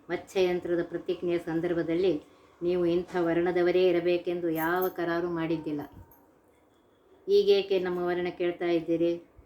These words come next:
ಆದರೂ ಹೇಳ್ತೇನೆ ಕೇಳ್ರಿ. ಹಲವು ವರ್ಷಗಳ ಹಿಂದೆ ನಮ್ಮ ನಿಮ್ಮ ಭೇಟಿ ಯುದ್ಧ ಭೂಮಿಯಲ್ಲಿ ಆಗಿತ್ತು. ಅಂದು ಯುದ್ಧದಲ್ಲಿ ತಾವು ಸೋತರು.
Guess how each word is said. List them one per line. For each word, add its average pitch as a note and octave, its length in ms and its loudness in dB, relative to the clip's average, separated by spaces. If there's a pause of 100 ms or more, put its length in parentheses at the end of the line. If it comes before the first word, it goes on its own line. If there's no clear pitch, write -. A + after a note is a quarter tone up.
(680)
ಆದರೂ D#3+ 220 -4
ಹೇಳ್ತೇನೆ D#3+ 440 -2
ಕೇಳ್ರಿ. D#3 360 -2 (1400)
ಹಲವು F#3+ 240 4
ವರ್ಷಗಳ F#3+ 360 0
ಹಿಂದೆ F#3 300 -2
ನಮ್ಮ F3 300 -2
ನಿಮ್ಮ E3+ 260 -2
ಭೇಟಿ E3+ 560 -2 (560)
ಯುದ್ಧ F3+ 160 -2 (160)
ಭೂಮಿಯಲ್ಲಿ E3 460 0
ಆಗಿತ್ತು. D3+ 380 -4 (1000)
ಅಂದು F#3 180 2
ಯುದ್ಧದಲ್ಲಿ F3+ 640 2 (440)
ತಾವು F3+ 240 0
ಸೋತರು. F#3 640 0